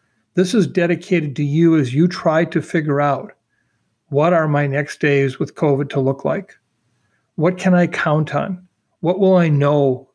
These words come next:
that I can do that will not suddenly find me a day or two later wondering, "Why did I do that?" So we will try to do our best today to help provide some sense of where we're going.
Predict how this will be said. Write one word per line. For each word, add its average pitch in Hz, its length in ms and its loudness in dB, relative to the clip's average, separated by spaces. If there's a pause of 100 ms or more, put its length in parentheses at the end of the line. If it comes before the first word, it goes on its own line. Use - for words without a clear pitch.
(220)
that 139 160 -2
I 139 140 0
can 139 260 -4
do 139 480 2 (460)
that 170 120 -2
will 147 140 2
not 160 260 0
suddenly 151 480 0
find 151 380 0
me 139 340 0
a 151 80 -2
day 147 220 0
or 151 100 2
two 147 240 -2
later 135 380 0
wondering, 139 400 -2
"Why 147 160 0
did 147 140 -2
I 143 100 0
do 156 220 2
that?" 147 340 -8 (840)
So 156 480 -2 (220)
we 185 160 4
will 208 100 4
try 190 260 0
to 165 60 0
do 175 140 4
our 151 180 2
best 151 300 -2
today 135 300 0
to 131 80 -4
help 156 340 -4
provide 139 420 0
some 131 300 -2
sense 139 560 -2 (420)
of 156 80 0
where 151 140 2
we're 151 140 2
going. 143 460 -2